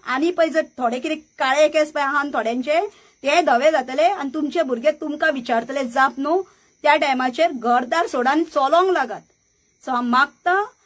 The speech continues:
जे हे गोंय राज्याचे आमचे लोक आसा की विचारपूर्वक हेचेर विचार करा, म्हणजे विचार करा तुमी विचारपूर्वक सारखे आनी ह्या सरकाराक जाप विचारा. आज जो पळय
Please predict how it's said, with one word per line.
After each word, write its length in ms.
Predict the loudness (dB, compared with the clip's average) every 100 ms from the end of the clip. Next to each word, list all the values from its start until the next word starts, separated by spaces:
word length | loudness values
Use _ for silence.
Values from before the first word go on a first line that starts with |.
| _ _ _ _ _ _ _ _
जे 240 | 2 4 6
हे 160 | 2
गोंय 240 | 0 0 0
राज्याचे 380 | 0 -2 -2 -2
आमचे 280 | -2 -2
लोक 220 | -2 -2 -4
आसा 360 | -4 -2 -2
की 120 | -4
विचारपूर्वक 1120 | -6 -6 0 2 2 0 -2 0 4 2 0 _
हेचेर 440 | -8 -2 2 2 0 -10 _ _ _ -16
विचार 320 | -2 0 2
करा, 200 | 0 -2
म्हणजे 200 | -2 -4
विचार 360 | -6 -2 -2
करा 240 | -2 -2 -2
तुमी 220 | -4 -8
विचारपूर्वक 680 | -8 -4 -2 0 -2 -2 -4
सारखे 440 | -6 -10 -12 -14 _ _ _ -4
आनी 420 | 0 2 0 -2 -4 -4
ह्या 180 | -2
सरकाराक 500 | 0 0 0 -2 -2
जाप 440 | -2 -2 2 2 0
विचारा. 460 | -8 -8 -8 -10 -12 -20 _ _ _
आज 260 | 0 0 2
जो 200 | 2 2
पळय 400 | 2 0 0